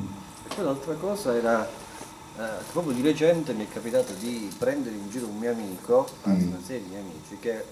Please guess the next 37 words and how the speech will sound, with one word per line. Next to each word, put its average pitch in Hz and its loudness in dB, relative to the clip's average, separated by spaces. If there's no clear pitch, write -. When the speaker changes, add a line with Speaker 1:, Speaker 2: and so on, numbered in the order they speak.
Speaker 1:
mm, 95 -12
eh, - -14
parlano, 131 2
cioè, 107 2
ascoltano 127 -4
molto 131 -2
di 120 -6
più - -8
l'inglese 123 -6
quasi 131 -4
che 101 -10
l'italiano, 92 -8
no? 101 -10
Perché 98 -14
magari 95 -6
hanno 92 -8
i 92 -12
telefilm 92 -12
in 95 -14
lingua 98 -12
originale, 92 -10
oppure 95 -12
hanno 95 -8
Speaker 2:
Sì. 104 -6
Speaker 1:
contatti 101 -2
con 98 -12
altre 101 -12
persone. 98 -10
E - -2
allora 160 -2
io 139 0
risposto 123 -4
dicendo 101 -10
che 104 -10
parlano 110 -4
l'italiano 104 -4
hamburgeronico, 90 -8